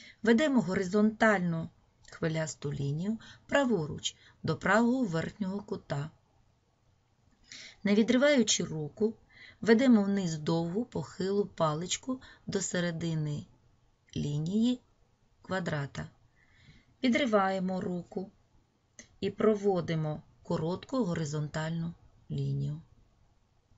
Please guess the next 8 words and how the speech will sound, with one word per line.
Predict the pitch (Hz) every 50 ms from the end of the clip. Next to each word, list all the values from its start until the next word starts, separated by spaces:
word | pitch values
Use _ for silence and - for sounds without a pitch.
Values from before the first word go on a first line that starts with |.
| _ _ _ - - _ _ -
симетрично | - - - 160 147 147 139 - - - 202 240 240 - - 247 240 254 262 - _
до | - - 151
двох | 139 139 143 151 165 170 -
сторін. | - - - 151 143 139 151 139 147 151 - _ _ _ _ _ _ _ _ _ _ _ _ _ _ _ _ _ - _ - - - - - - - - - - _ _
А | - 185
тепер | 185 - 247 233 - - 320 320 320 - _ _ _ -
підрахунок. | 254 262 226 247 247 240 233 - - 233 185 160 147 - - - - - _ _ _ _ _ _ _ _ _ _ _ _ _ _ _ _ _ _ _ _ _ _ _ _ _ _ _ _ _ _ _ _ _ -
Раз | - 135 147 147 139 135 135 135 135 139 139 151 175 180 - - - - -